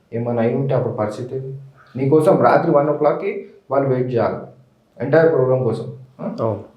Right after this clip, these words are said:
Speaker 1: ఈ పిచ్చముట్ల ప్రోగ్రామ్ కోసం వెయిట్ చేయాలి. వాళ్ళు వాళ్ళ ఫ్యామిలీస్ వదులుకోవాలి, డ్యూటీస్ అన్నీ వదులుకొని మీకోసం వెయిట్ చేస్తే నువ్వు ఒక చిన్న మాట వింటే ఏం పోతుంది? నువ్వు నెక్స్ట్ మీటప్ పెట్టుకునే ఉండే, పెద్ద స్టేడియం బుక్ చేసుకొని మీటప్ పెట్టుకునే ఉండే. నేను ఎవడు ఆపిండు?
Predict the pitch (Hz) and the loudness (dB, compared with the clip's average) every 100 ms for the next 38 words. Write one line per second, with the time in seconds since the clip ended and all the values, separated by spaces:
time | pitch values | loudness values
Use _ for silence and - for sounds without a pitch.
0 | _ - 135 151 185 190 175 170 165 165 | _ -10 -6 -2 -2 -2 -2 -2 -2 -2
1 | 156 147 117 131 147 165 180 - 117 120 | -4 -4 -4 -2 -2 0 0 0 0 2
2 | 117 117 113 107 95 95 113 135 160 175 | 0 2 0 -2 -4 -4 -6 -4 -6 -6
3 | 180 185 208 220 160 131 139 151 160 151 | -4 -4 -2 -2 -4 -6 -6 -4 -2 -4
4 | - - _ - 151 147 131 156 - 196 | -6 -14 _ -4 -2 0 2 2 2 0
5 | 175 156 151 147 160 139 135 127 110 151 | 2 0 2 2 0 -2 -4 -2 -4 -4
6 | 180 170 160 170 190 175 175 185 170 160 | -6 -4 -4 -2 0 2 2 0 -2 -2
7 | 175 185 208 208 - _ _ _ _ _ | -4 -6 -10 -10 -14 _ _ _ _ _
8 | _ _ 151 185 185 180 220 196 190 214 | _ _ -2 2 2 4 2 2 4 4
9 | 214 208 220 220 214 214 160 151 165 185 | 4 2 4 4 4 2 2 2 4 4
10 | 175 151 - - - - 160 190 196 190 | 4 0 -4 -14 -10 2 4 6 4 2
11 | 185 208 202 190 185 190 190 185 185 185 | 2 2 4 2 4 2 2 0 0 -2
12 | 175 147 139 139 135 170 170 196 208 | 0 0 -2 -2 2 2 2 -2 -6